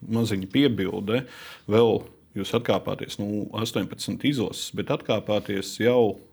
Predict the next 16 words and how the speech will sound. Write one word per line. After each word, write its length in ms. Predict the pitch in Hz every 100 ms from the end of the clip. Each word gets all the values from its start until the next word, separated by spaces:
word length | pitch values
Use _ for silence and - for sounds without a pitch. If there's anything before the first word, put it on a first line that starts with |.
| _
pēc 220 | - 101
tam, 200 | - 135 117
kad 180 | 95
viss 240 | 95 113 -
notika, 460 | 123 120 - -
jo 140 | 92 92
arī 180 | 98 92
Basketbola 460 | 98 - 107 101
savienībā, 600 | 98 120 127 98 95 98 95
kad 160 | 98
izskatīja 420 | 101 - 95 98 104
lietu, 280 | 131 123
jūs 120 | 98 117
neatkāpāties 800 | 113 92 - - - - - -
no 120 | 95
amata. 440 | 95 - - 107